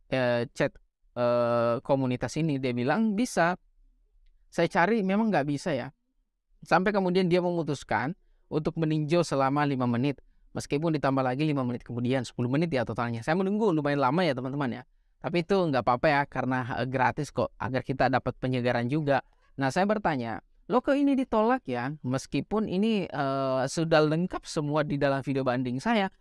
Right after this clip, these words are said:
proses pengeditan, perekaman, hingga, eh, bagaimana saya membuat proses kreatif di dalam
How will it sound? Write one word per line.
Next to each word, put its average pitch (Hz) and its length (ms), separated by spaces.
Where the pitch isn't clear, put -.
proses 143 400
pengeditan, 185 880
perekaman, 180 720
hingga, 160 560
eh, 143 200
bagaimana 147 480
saya 160 400
membuat 151 560
proses 139 360
kreatif 139 520
di 139 120
dalam 131 360